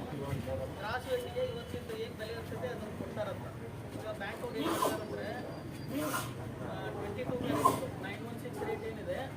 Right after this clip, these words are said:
ತೊಂಬತ್ತಾರು ಸಾವಿರದ ನಲವತ್ತೇಳು ರೂಪಾಯಿ ಆಗಿತ್ತು, ತೊಂಬತ್ತಾರು ಸಾವಿರದ ಐವತ್ತು ರೂಪಾಯಿದಂಗೆ ಎಲ್ಲ ಜಮಾ ಮಾಡಿದ್ದಾರೆ.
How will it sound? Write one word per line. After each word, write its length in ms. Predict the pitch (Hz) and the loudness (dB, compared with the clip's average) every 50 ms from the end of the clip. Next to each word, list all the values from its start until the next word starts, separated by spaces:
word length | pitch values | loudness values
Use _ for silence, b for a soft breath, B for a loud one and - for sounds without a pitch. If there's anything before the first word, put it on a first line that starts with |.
| - - - - - - - | -6 -6 -8 -6 -6 -6 -6
ತೊಂಬತ್ತಾರು 500 | - - - - 262 - - - - - | -6 -2 0 0 2 4 6 6 6 6
ಸಾವಿರದ 220 | - - - - - - - | 4 2 0 0 0 2 2
ನಲವತ್ತೇಳು 400 | - - - - - - 143 - - - | 2 2 0 -2 -2 -2 -4 -4 -4 0
ರೂಪಾಯಿ 260 | - - 220 226 - | 0 0 0 0 -4
ಆಗಿತ್ತು, 320 | - - - - - - - - - | -6 -6 -6 -4 -4 -4 -4 -4 -4
ತೊಂಬತ್ತಾರು 460 | - - - - - - 110 107 - - 220 | -6 -6 -6 -6 -6 -4 -4 -4 -4 -4 -6
ಸಾವಿರದ 220 | 214 202 - 240 226 202 | -8 -6 -4 -4 -4 -4
ಐವತ್ತು 240 | 202 202 214 208 - 190 | -4 -6 -6 -4 -6 -4
ರೂಪಾಯಿದಂಗೆ 400 | - 214 208 - 233 247 233 214 | -4 -4 -6 -6 -6 -4 -4 -4
ಎಲ್ಲ 140 | 202 202 | -4 -4
ಜಮಾ 240 | 214 214 - 214 214 | -4 -4 -4 -4 -4
ಮಾಡಿದ್ದಾರೆ. 360 | 214 208 202 196 180 170 - | -4 -4 -4 -4 -4 -4 -4